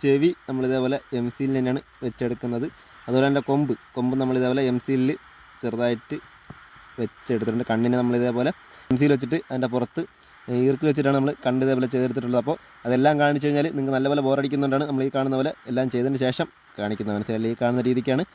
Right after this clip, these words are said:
നമ്മളിതിനെ ചെയ്തെടുത്തത്. അപ്പോൾ അതിൻ്റെ വാലും കൂടി ഇതേപോലെ എം സിയിൽ വെച്ച് ഒട്ടിച്ചിട്ട് ഒരു കമ്പിൻ്റെ അറ്റത്തായിട്ട് കുറച്ച് ചകിരി പിന്നി വെച്ചിട്ട് അതാണ് നമ്മൾ വാലായിട്ട് വെച്ച് കൊടുത്തിട്ടുള്ളത്. ഈ,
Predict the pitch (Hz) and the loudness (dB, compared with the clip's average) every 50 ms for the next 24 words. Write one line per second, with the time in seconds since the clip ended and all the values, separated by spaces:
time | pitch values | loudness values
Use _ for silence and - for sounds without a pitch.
0 | - - - - - - 113 117 127 123 127 143 156 - - 127 120 120 110 - | -16 -20 -20 -20 -10 -6 -2 -2 0 0 0 -2 -4 -4 -4 -4 -2 -2 -2 -2
1 | 123 101 127 135 147 160 165 170 147 147 143 147 160 175 185 208 208 190 170 175 | -2 -2 -2 -2 -2 -2 -4 -2 0 0 0 2 2 0 0 -2 -6 -8 -8 -8
2 | 165 180 - - 156 139 147 151 151 151 151 151 175 - _ _ _ _ _ _ | -8 -10 -10 -12 -8 -6 -4 -2 -2 -2 -2 -2 -4 -6 _ _ _ _ _ _
3 | _ _ _ - 127 135 135 - 165 160 160 147 - - 139 123 135 147 143 143 | _ _ _ -8 -6 -6 -6 -6 -4 -2 -2 -2 0 -2 -4 -2 -2 -2 0 0
4 | 147 - 135 143 151 165 170 165 165 185 165 139 143 - - 165 151 - 165 151 | 0 2 0 0 0 -2 0 2 2 2 2 2 -2 -6 -4 -4 -2 -2 -2 -2
5 | 143 160 151 151 139 - 185 160 - 151 143 143 160 180 196 - _ - 139 135 | -2 -2 -4 -4 -4 -4 -6 -2 0 0 0 0 -2 -6 -8 -10 _ -10 -8 -6
6 | 147 151 151 147 127 - 139 123 160 - 139 131 139 143 143 143 143 147 139 131 | -4 -2 -2 -2 -4 -6 -4 -4 -2 -2 0 0 0 0 0 0 0 2 2 2
7 | 131 135 139 151 151 147 135 - 175 170 - _ - 120 117 _ _ - 151 143 | 2 2 2 2 2 0 -2 -6 -14 -16 -16 _ -14 -14 -14 _ _ -12 -8 -6
8 | 139 131 123 131 120 127 127 127 123 143 - - 135 | -6 -6 -6 -8 -8 -6 -6 -4 -4 -6 -6 -8 -10